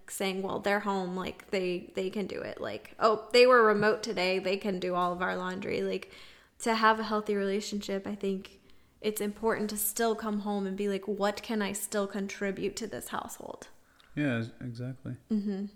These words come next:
Speaker 1: Because that just shows that person, one, like, you care, you support them.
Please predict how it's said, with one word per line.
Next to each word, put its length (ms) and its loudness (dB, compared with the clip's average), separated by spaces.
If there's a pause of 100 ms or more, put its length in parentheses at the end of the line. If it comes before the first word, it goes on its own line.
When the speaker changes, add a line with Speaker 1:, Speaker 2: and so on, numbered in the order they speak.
(120)
Speaker 1:
Because 340 -2
that 560 2
just 400 -2
shows 340 0
that 180 -4
person, 500 -2
one, 320 -2
like, 220 -6
you 120 -2
care, 540 0 (260)
you 200 0
support 460 -2
them. 400 -2